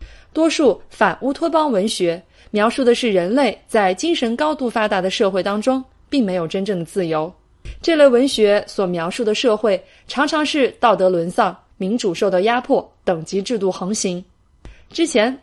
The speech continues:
我们读百万原版书阅读，带领大家曾经读过的《动物庄园》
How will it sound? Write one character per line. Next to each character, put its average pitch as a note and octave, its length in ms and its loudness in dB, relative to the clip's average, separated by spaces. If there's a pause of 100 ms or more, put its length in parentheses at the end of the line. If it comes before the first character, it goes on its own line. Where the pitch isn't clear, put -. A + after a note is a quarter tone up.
我 F#3+ 120 0
们 F3+ 320 -4
读 G#3+ 100 -2
百 G#3 180 2
万 G3+ 300 2
原 G3+ 200 0
版 A3+ 180 0
书 A3 180 -2
阅 A3+ 160 2
读， F3+ 240 -4 (220)
带 C4 160 4
领 G3 160 -2
大 A3 140 2
家 A3+ 280 -2
曾 G3 160 -8
经 A3 160 -2
读 F3+ 160 -4
过 G#3+ 160 4
的 F3+ 320 0
《动 C4+ 180 4
物 G3+ 100 0
庄 A#3 240 2
园》 F3+ 220 -2